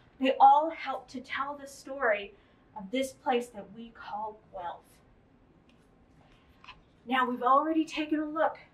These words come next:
at some Raymond sewing machines, some bell pianos, but here we have another star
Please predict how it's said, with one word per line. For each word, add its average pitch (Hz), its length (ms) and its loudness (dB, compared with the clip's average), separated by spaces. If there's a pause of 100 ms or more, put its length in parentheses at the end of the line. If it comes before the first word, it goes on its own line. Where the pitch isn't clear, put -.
(180)
at 247 200 -2
some 269 460 -4 (520)
Raymond 285 420 6
sewing 277 440 -4
machines, 277 680 -6
some 214 300 -8
bell 269 340 -2
pianos, 277 480 -8
but 247 160 -14
here 277 260 -10
we 277 140 -6
have 262 220 2
another 254 320 -10
star 262 680 -2